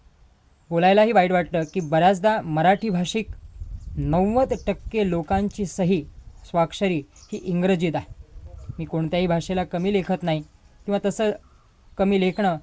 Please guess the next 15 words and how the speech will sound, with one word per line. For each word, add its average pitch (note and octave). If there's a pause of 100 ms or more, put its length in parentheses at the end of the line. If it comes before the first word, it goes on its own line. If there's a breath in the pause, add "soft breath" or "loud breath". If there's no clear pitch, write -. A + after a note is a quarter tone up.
(180 soft breath)
हे G3+
अतिशय G#3+
चुकीचं F#3+
आहे. E3
प्रत्येक F3
भाषा D#3
आईप्रमाणेच F#3
प्रेम E3
करते, D#3 (360 soft breath)
आईप्रमाणेच F3+ (720)
व्यक्तीचा E3+
विकास D3+
करते. D3 (720)
पण D#3+ (720)
आज F3+